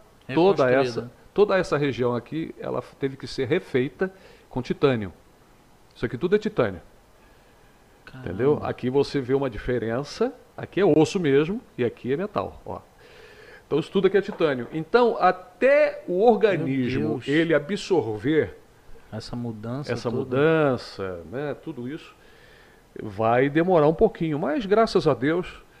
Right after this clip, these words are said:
Speaker 2: Não, não teve, não teve nenhuma
Speaker 1: sequela maior.
Speaker 2: Sequela.
Speaker 1: Eu, por exemplo, não tive perda de memória. Minha memória tá
Speaker 2: Nem
Speaker 1: perfeita.
Speaker 2: de voz, né, cara?
Speaker 1: A
Speaker 2: Que
Speaker 1: voz
Speaker 2: era a sua,
Speaker 1: tá vo-,
Speaker 2: seu carro-chefe.
Speaker 1: é, a voz,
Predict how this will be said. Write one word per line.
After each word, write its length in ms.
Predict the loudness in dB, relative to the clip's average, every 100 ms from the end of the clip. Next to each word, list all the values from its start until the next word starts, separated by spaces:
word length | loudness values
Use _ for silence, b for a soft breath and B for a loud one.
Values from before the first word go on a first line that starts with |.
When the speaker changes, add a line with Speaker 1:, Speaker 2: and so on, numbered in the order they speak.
| -8
Speaker 2:
Não, 140 | -6
não 120 | -6 -8
teve, 480 | -4 -4 -4 -6 -8
não 140 | -12
teve 320 | -6 -4 -4 -8
nenhuma 1000 | -8 -8 -8 -6 -4 -4 -6 -6 -6 -2
Speaker 1:
sequela 540 | 0 2 6 8 8
maior. 600 | 6 6 8 8 6 2
Speaker 2:
Sequela. 380 | -14 -18 -10 -4
Speaker 1:
Eu, 80 | 2
por 140 | 6 6
exemplo, 320 | 6 2 0
não 60 |
tive 200 | -2 -6
perda 320 | -2 0 2 0
de 60 |
memória. 680 | -2 0 2 4 4 2 -2 -4
Minha 100 | -6
memória 380 | -4 -2 0 0
tá 120 | -2
Speaker 2:
Nem 60 |
Speaker 1:
perfeita. 360 | -4 -4 -2 -2
Speaker 2:
de 120 | -2
voz, 480 | -8 -6 -4 -4 -6
né, 160 | -10 -12
cara? 240 | -12 -2
Speaker 1:
A 60 | 0
Speaker 2:
Que 60 | 4
Speaker 1:
voz 340 | 8 8 6
Speaker 2:
era 100 | 2
a 20 | 2
sua, 100 | 4
Speaker 1:
tá 60 |
vo-, 140 | 6 6
Speaker 2:
seu 260 | 4 -4
carro-chefe. 540 | 0 0 0 -4 0 4
Speaker 1:
é, 100 | 4
a 160 | 6 4
voz, 600 | 8 8 8 6 0